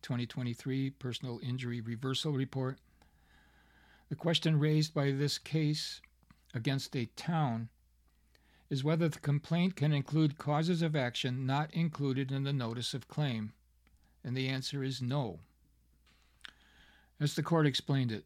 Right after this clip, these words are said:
quote, "Causes of action or legal theories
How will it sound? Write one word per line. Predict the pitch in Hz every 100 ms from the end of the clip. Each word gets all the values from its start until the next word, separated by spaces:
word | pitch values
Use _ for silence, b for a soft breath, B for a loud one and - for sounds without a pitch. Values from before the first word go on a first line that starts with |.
| -
quote, | - 139 113 - _ _ _ _ _ b b b b b b b -
"Causes | - 170 175 214 185
of | 156
action | 131 123 - 127 139 - _ _ _ _ _ -
or | 185 120
legal | 123 151 185
theories | 156 160 127 117 123 -